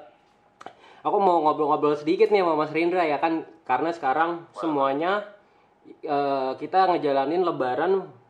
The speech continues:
Speaker 1: eh, melalui virtual nih, Mas. Jadi
Speaker 2: Iya, iya.
Speaker 1: berkunjung ke rumah saudara itu nggak bisa gitu kan, segala macem nih. Nah, kalau
Speaker 2: Iya.
Speaker 1: kemarin atau yang pas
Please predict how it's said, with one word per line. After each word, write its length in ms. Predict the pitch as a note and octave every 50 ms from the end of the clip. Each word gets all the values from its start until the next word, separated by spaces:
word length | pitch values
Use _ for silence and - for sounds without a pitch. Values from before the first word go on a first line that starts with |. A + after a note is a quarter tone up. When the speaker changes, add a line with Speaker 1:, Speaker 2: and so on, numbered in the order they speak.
| _ _ _ _ _ _ _ -
Speaker 1:
eh, 260 | - A#2+ B2 B2 A#2+
melalui 380 | A#2+ C3 C#3 C3+ D3+ E3+ F#3+ F3+
virtual 560 | - D3+ - - - E3 E3 F3+ F#3 F#3 F3+
nih, 80 | F#3
Mas. 320 | F#3 F3+ D#3 C#3+ C#3 C3+ - - - - _ B2+
Jadi 400 | B2+ C3 C#3+ F3 F3+ E3+ - - - _ _
Speaker 2:
Iya, 160 | - - - - F2+ -
iya. 60 | - - -
Speaker 1:
berkunjung 480 | C3+ C#3 C#3 D3 D3 C#3+ C3+ D3 D3 C#3+
ke 80 | D3 C#3+
rumah 160 | C#3 C#3 C3+
saudara 480 | C3+ - C#3 C3 B2 B2 A#2+ B2+ C3
itu 160 | B2+ B2 - E3+
nggak 240 | E3 D3 C3 C3
bisa 400 | B2 A#2 - - D3+ C#3 C#3 - - B2
gitu 160 | B2+ - B2+
kan, 160 | - C#3 C#3
segala 320 | - - B2+ A#2+ A#2 A#2 A#2+
macem 400 | A#2 A#2 A2+ A2 - - B2+ C3
nih. 160 | B2+ B2+ A#2+ - _ _ - - _ _ -
Nah, 160 | D3 C#3+ C3 -
kalau 460 | - C#3+ C#3 C3+ C3+ C3+ C3+ C#3 C#3
Speaker 2:
Iya. 240 | - - - - - _ _ _ _ _ _ _ -
Speaker 1:
kemarin 560 | - C#3+ C#3+ C#3 C3+ C3+ D#3 F3+ F#3 F#3+ E3
atau 400 | C#3+ D3+ D3+ - F3+ F3 E3+ E3+
yang 320 | E3 D#3 D3 C#3+ D3 D3
pas 160 | C#3+ C#3 C#3